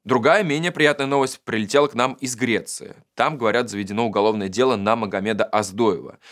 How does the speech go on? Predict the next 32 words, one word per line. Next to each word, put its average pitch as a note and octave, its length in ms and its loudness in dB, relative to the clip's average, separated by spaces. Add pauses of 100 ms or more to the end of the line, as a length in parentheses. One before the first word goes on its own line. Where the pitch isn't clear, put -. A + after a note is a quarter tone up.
(160)
Якобы A2+ 340 0
он F#3+ 440 2 (120)
вместе G#2 480 -4
с - 180 -14
ещё G2+ 220 -2
некоторыми G2+ 480 -4
футболистами F#2+ 640 -2
паука C#3+ 420 2
устроили A2+ 380 -4
потасовку A2+ 760 -2 (240)
с - 100 -6
фанатами A#2 640 0 (220)
соперника, D3 800 -2
с - 460 -4
фанатами G2+ 480 -4
айка A#2+ 300 0
после, G#2+ 460 -2 (500)
э, G2+ 300 0
игры. G#2+ 440 -6
Знаете, D#3 340 0
по - 100 -8
поводу B2+ 240 2
этой B2 160 -2
истории D3+ 580 0
какой-то A2+ 420 -4
чёткой C#3+ 420 -2
официальной A#2 300 -2
информации A2 580 -2
я G#2 340 0
ещё C#3+ 260 -6
не C3+ 140 -6
видел. A2 380 -6